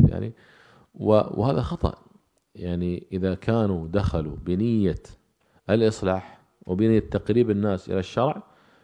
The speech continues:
فهذه نية شرعية مأجور عليها، ولو لم يستطع في بعض الظروف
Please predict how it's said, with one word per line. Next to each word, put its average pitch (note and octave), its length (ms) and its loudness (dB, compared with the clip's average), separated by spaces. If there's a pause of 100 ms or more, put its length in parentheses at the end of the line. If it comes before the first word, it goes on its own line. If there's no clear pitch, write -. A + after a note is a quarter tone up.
(100)
فهذه G2 500 0
نية F#2 320 6 (140)
شرعية F#2+ 600 -6 (580)
مأجور F2+ 460 -4
عليها، D2 320 -10 (1200)
ولو E3 300 8
لم D#3+ 180 4
يستطع D3 460 0
في A2 120 0
بعض B2+ 240 2
الظروف A2 560 4